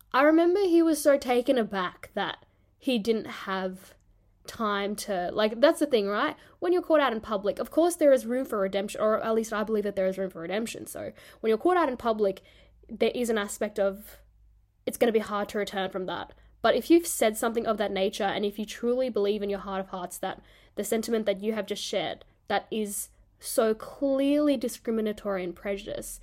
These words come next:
if you believe it, then I think to a degree you deserve to be quiet in public. And this instance in particular that I'm reminiscing on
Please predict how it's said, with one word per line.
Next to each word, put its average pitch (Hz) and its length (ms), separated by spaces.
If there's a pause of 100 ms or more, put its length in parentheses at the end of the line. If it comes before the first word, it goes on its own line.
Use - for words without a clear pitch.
(220)
if 202 120
you 226 100
believe 202 380
it, 78 220 (1000)
then 202 480 (380)
I 226 120
think 233 240
to 233 120
a 220 40
degree 233 280
you 226 120
deserve 208 340
to - 60
be 196 100
quiet - 280
in 202 80
public. - 360
And 240 160
this 320 280 (280)
instance 233 340
in 226 80
particular 202 560
that 196 80
I'm 202 160
reminiscing 190 480
on 208 240